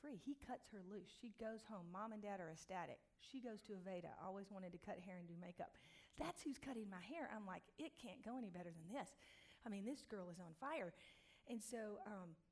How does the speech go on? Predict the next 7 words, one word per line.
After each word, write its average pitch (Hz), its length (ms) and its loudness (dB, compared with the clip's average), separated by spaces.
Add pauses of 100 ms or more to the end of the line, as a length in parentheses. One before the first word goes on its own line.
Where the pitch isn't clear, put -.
(760)
I - 40 0
said, 233 200 4 (100)
"Look," - 280 0 (500)
her 208 60 -4
name 185 220 0
was 175 100 -6 (320)
Giselle, 170 440 -2